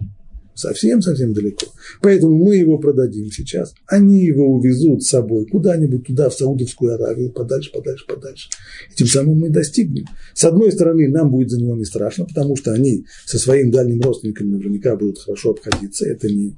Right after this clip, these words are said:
не какие-нибудь те дикие чёрные люди, э, свои всё-таки родственники. И с другой стороны, они его увезут далеко-далеко. Тем самым мы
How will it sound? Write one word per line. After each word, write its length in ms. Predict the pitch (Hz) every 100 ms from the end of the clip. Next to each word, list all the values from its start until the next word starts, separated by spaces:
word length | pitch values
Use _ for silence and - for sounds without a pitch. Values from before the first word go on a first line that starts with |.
| - - -
не 100 | 120
какие-нибудь 640 | 107 - 117 120 131 -
те 160 | 131 131
дикие 360 | 117 135 147
чёрные 360 | 147 151 151 156
люди, 300 | 190 185 240 - - - - - -
э, 340 | 170 147 143 139
свои 360 | 135 123 104
всё-таки 520 | 101 117 101 160 175 123
родственники. 760 | 107 98 - 107 110 - - -
И 140 | 170
с 60 | 143
другой 240 | 196 311
стороны, 220 | 190 135
они 140 | 120 131
его 120 | 143
увезут 340 | 147 165 233
далеко-далеко. 640 | 139 139 170 170 165 175 175 _ -
Тем 180 | 165 165
самым 420 | 233 247 196 180
мы 360 | 247 262 240